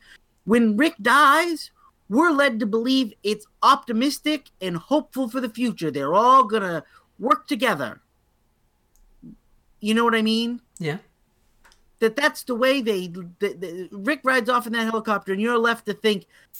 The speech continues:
Speaker 1: he's united everybody in his death. He may have died,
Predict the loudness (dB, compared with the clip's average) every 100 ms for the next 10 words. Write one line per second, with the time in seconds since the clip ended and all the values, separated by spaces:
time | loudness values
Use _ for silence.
0 | -4 0 2 2 0 2 4 4 4 2
1 | 2 0 0 0 -2 -4 -6 -8 -4 -2
2 | -2 -6 _ _ _ _ _ -2 0 2
3 | 2 2 4 4 4 2